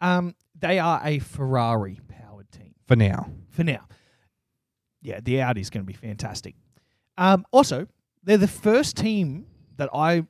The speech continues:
Speaker 1: have in memory, and I think ever in F one, to run the black and lime green livery.
Speaker 2: Yeah, I don't remember the Jaguars running black and lime. They definitely ran lime green.
Speaker 1: Yeah.
Speaker 2: But no, I, I don't know how I feel about it. We'll talk about that later.
Speaker 1: We will.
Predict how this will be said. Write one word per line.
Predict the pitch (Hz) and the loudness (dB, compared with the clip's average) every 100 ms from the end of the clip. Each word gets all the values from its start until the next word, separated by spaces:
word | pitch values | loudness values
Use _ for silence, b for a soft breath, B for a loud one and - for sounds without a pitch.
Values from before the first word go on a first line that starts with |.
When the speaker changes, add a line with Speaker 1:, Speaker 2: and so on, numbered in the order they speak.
| - | -8
Speaker 1:
have | - - - 143 139 | -14 -12 -8 -4 -4
in | 139 135 123 | -6 -8 -12
memory, | 127 135 120 139 | -6 -6 -4 -4
and | 139 | -4
I | 131 | -6
think | - 190 - | -6 -8 -2
ever | 160 160 165 | 0 0 -2
in | 143 | -4
F | 131 - | -6 -4
one, | 123 165 | -6 -6
to | - | -2
run | 160 135 127 127 120 | 0 0 0 -6 -14
the | 123 117 113 _ _ | -20 -20 -20 _ _
black | - 131 139 - | -10 -8 -6 -6
and | 127 123 113 _ _ _ | -8 -10 -16 _ _ _
lime | 123 117 113 113 | -12 -6 -4 -4
green | 117 113 110 117 | -6 -6 -6 -10
livery. | 156 104 - - _ _ _ _ _ | -14 -18 -20 -20 _ _ _ _ _
Speaker 2:
Yeah, | - 123 123 123 | -4 2 6 6
I | 120 | 6
don't | 120 139 127 | 4 2 2
remember | 139 123 | 2 2
the | 107 | 0
Jaguars | 98 98 98 104 107 101 95 - | 0 0 0 2 2 2 2 0
running | 101 98 98 95 98 - | -2 -2 -4 -8 -12 -8
black | 104 104 104 - - - | -2 -2 -2 -8 -18 -8
and | 107 | -4
lime. | 98 95 87 | -2 -2 0
They | 110 | 0
definitely | 117 139 165 135 | 0 2 2 2
ran | 110 | 2
lime | 104 98 98 | 0 -2 -4
green. | 98 98 92 87 104 | -4 -4 -6 -8 -6
Speaker 1:
Yeah. | 123 95 - _ _ _ _ _ - | -6 -6 -12 _ _ _ _ _ -6
Speaker 2:
But | 95 | -2
no, | 104 | 0
I, | 98 104 | 0 0
I | 104 - 110 | 0 -2 -2
don't | 131 | 0
know | 104 | 0
how | 95 98 95 | -2 -4 -6
I | |
feel | 98 - | -8 -12
about | - - | -12 -6
it. | - | 0
We'll | 127 | 4
talk | 147 | 6
about | 131 120 | 6 4
that | 98 | 2
later. | 92 82 - | 0 0 6
Speaker 1:
We | |
will. | 190 135 | 6 4